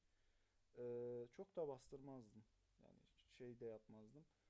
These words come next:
Kılları yolar gibi çekerdi böyle. Çok can acıtırdı. Ha, tır-, tıraş olmak böyle bir eziyet gibi gelirdi bana onda. Ama bunda öyle bir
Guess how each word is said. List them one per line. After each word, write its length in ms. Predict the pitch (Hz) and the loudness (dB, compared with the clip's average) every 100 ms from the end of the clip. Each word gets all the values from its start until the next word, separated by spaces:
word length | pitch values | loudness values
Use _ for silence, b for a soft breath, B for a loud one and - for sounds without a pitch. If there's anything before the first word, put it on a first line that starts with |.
| b b | b b
Kılları 460 | - 151 160 165 180 | -4 0 4 6 4
yolar 460 | 170 156 156 175 170 | 2 4 6 6 6
gibi 380 | 151 135 117 110 - - | 0 -2 -2 -2 -12 -14
çekerdi 600 | - 104 113 107 113 101 | -14 -12 -10 -12 -12 -8
böyle. 280 | 107 107 139 | -8 -6 -10
Çok 320 | - 143 - | -10 -10 -6
can 160 | 123 113 | -6 -4
acıtırdı. 880 | 104 98 - 110 - 104 101 117 180 - | -8 -12 -16 -18 -18 -18 -14 -14 -16 -20
Ha, 60 | 113 - | -20 -20
tır-, 260 | 127 - - | -20 -20 -12
tıraş 320 | 127 131 - | -8 -8 -8
olmak 300 | 123 127 123 | -6 -6 -4
böyle 200 | 123 120 | -4 -4
bir 120 | 117 | -4
eziyet 420 | 113 110 120 120 - | -6 -4 -6 -6 -8
gibi 220 | 110 113 | -10 -8
gelirdi 480 | 107 95 98 95 92 | -8 -10 -14 -16 -14
bana 180 | 98 98 | -12 -12
onda. 320 | 101 101 139 - b b b b b b - | -12 -12 -14 -16 b b b b b b -8
Ama 260 | 165 185 | -4 -4
bunda 220 | 180 185 180 | -2 -2 0
öyle 340 | 180 175 170 | -2 -4 -6
bir 180 | 175 | -8